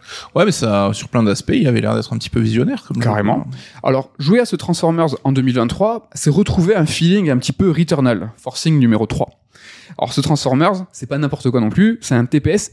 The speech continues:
Speaker 2: exigeant. Il faut savoir que le niveau de difficulté le plus bas, qui s'appelle facile, je crois, de mémoire,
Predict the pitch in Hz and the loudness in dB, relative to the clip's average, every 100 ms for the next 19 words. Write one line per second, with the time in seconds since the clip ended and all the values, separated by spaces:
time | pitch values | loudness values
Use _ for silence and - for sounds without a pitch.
0 | - 170 156 160 139 135 - 98 - 117 | -10 -4 2 2 2 -2 -10 -12 -4 0
1 | 117 131 120 120 120 117 - - 120 131 | 0 -2 -4 -2 -2 -2 -10 -6 -2 0
2 | 107 110 135 131 131 127 214 208 - 120 | 2 4 4 2 -2 0 -2 -2 -4 -2
3 | 117 - 160 - 180 147 165 151 156 185 | -2 0 0 4 2 2 0 2 4 2
4 | 214 | 0